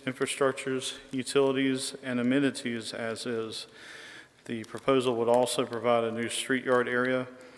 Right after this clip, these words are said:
which would require the removal of several parking spaces, enclosing one existing driveway on Market Street.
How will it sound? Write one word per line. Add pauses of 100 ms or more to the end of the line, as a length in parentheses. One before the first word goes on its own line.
(300)
which
would
require
the
removal
of
several
parking
spaces,
enclosing
one
existing
driveway
on
Market
Street.